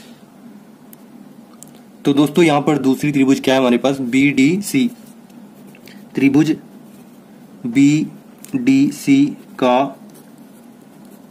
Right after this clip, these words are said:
क्षेत्रफल दोस्तों उसी तरीके से करेंगे जैसे हमने पहली त्रिभुज का क्षेत्रफल निकाला था। ठीक है,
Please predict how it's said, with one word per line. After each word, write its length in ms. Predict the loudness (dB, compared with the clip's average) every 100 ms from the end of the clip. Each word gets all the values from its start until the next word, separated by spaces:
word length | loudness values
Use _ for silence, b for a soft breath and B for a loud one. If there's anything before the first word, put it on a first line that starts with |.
| -20 -20
क्षेत्रफल 560 | -4 -4 -2 -2 -2 -4 -4
दोस्तों 380 | -2 0 0 0
उसी 240 | 0 -2
तरीके 340 | 0 0 0 0
से 140 | 0
करेंगे 320 | 0 0 0
जैसे 260 | 0 -2 0
हमने 240 | 0 0 -2 -8 -20 -20 -20 -20 -20 -8 -2
पहली 200 | 0 2
त्रिभुज 280 | 0 0
का 100 | -2
क्षेत्रफल 420 | -2 -2 -4 -2 -2
निकाला 340 | 0 0 -2
था। 120 | -4 -6
ठीक 200 | -4
है, 100 | -4